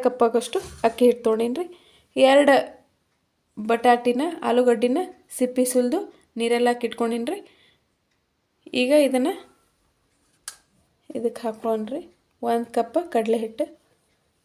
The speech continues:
ಅದಕ್ಕೆ ಅರ್ಧ ಕಪ್ ಅಕ್ಕಿ ಹಿಟ್ಟು. ಈಗ ಒಂದು ಚಿಟಿಕೆ ಅಷ್ಟು ಅರಿಶಿನ ಹಾಕೋತೀನಿ ರೀ. ಈಗ ಒಂದು ಅರ್ಧ ಸ್ಪೂನ್ ಆಗೋಷ್ಟು ಅಚ್ಚ ಖಾರದ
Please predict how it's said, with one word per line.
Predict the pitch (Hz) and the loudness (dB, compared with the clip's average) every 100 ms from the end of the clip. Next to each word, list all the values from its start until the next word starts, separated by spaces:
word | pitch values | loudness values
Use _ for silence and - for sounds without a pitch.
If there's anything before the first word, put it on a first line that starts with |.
| _ - - _ _ _ _ _ _ 269 | _ -20 -20 _ _ _ _ _ _ -6
ಅದಕ್ಕೆ | 240 247 320 285 | -4 -2 -2 0
ಅರ್ಧ | 233 214 233 | 0 0 0
ಕಪ್ | 240 240 359 370 _ _ _ - | -2 -4 -8 -10 _ _ _ -8
ಅಕ್ಕಿ | 254 - 208 | -6 -4 -4
ಹಿಟ್ಟು. | 190 - - _ _ _ _ _ _ _ _ _ _ _ 269 | -4 -14 -18 _ _ _ _ _ _ _ _ _ _ _ 0
ಈಗ | 254 349 359 | 0 0 -2
ಒಂದು | 269 262 | -4 0
ಚಿಟಿಕೆ | 247 247 269 269 | -2 -2 2 2
ಅಷ್ಟು | 262 381 - - 240 | 2 -6 -8 -6 -4
ಅರಿಶಿನ | 247 247 240 | -2 -2 -4
ಹಾಕೋತೀನಿ | 240 240 247 254 | -6 -6 -6 -6
ರೀ. | 381 - _ _ _ _ | -10 -16 _ _ _ _
ಈಗ | 294 285 | -4 0
ಒಂದು | 240 | 4
ಅರ್ಧ | 226 214 262 | 4 2 -2
ಸ್ಪೂನ್ | - 285 269 | 0 2 2
ಆಗೋಷ್ಟು | 254 262 - 381 - - _ - | 2 0 0 -4 -6 -20 _ -6
ಅಚ್ಚ | 247 - - | -4 -2 2
ಖಾರದ | 247 233 | 2 2